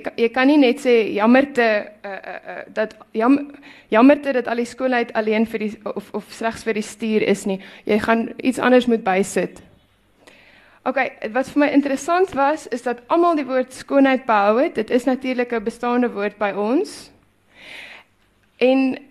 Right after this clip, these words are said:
ek het dan gewonder, ehm, daarso is nou weer, eh, in die tweede reeltjie wat, wat jy nou gelees het, die voor de stier, daar was weer mense wat die voor, ehm, nie as vir verstaan het nie.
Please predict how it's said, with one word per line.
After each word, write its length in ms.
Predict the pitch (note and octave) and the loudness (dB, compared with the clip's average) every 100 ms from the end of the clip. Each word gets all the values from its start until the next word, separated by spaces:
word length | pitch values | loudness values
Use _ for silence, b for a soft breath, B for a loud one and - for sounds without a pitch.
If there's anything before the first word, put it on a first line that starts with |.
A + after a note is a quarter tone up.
| _ _ _ | _ _ _
ek 140 | C4 C#4 | -8 -6
het 100 | C4+ | -2
dan 180 | C4 | -2
gewonder, 760 | C4 B3 C4 F4 C#4+ B3 C4 - - | -2 -4 -4 0 0 0 -4 -10 -8
ehm, 280 | A#3+ A#3+ B3 - - - | -4 -2 -4 -8 -20 -10
daarso 400 | A#3 A#3+ C#4 D#4+ | -4 -2 -2 -2
is 120 | C4 | -2
nou 140 | C#4+ A#3+ | 0 0
weer, 380 | B3+ C#4+ - - - - - | 2 2 2 -8 -16 -18 -10
eh, 300 | - - - | -8 -6 -2
in 100 | A#3 | 0
die 120 | A#3+ | -2
tweede 300 | B3 D4+ D4 | -2 0 2
reeltjie 400 | B3 A3+ A#3 C4 | 2 2 0 -2
wat, 220 | A#3+ A#3+ - | -2 -4 -6
wat 180 | A3 A3 | -6 -2
jy 120 | G#3+ | 0
nou 160 | A3+ | 0
gelees 420 | A3+ A#3 G#3 G#3+ B3+ | -2 -4 -2 -2 -2
het, 140 | C4+ B B B | -4 B B B
die 140 | - A3 | -8 -8
voor 240 | C4+ C4+ | -2 0
de 100 | A#3+ | 2
stier, 500 | - - D#4 A#3+ A#3 | 0 0 2 2 0
daar 140 | A3+ A3 | -2 -2
was 160 | A#3+ | -4
weer 180 | A#3+ C4 | 0 0
mense 280 | B3+ B3 B3+ | 0 -2 -4
wat 120 | A3+ | -4
die 120 | G#3+ | -4
voor, 640 | - C4+ C4+ B3+ B3+ A#3+ - b b b b b b _ _ _ _ - | -8 -4 2 2 2 -2 -8 b b b b b b _ _ _ _ 2
ehm, 300 | G#3 G#3 G#3 | 4 4 0
nie 220 | A3 A#3 | 0 2
as 180 | A3 G#3+ | 2 -2
vir 520 | - C4 B3+ A#3+ A#3 - - - _ _ - - | 0 2 4 2 -2 -10 -20 -20 _ _ -20 -12
verstaan 520 | - A#3 - A#3 A#3 | -6 -6 -4 0 0
het 180 | A#3+ C#4+ | 0 -2
nie. 220 | D4 | -4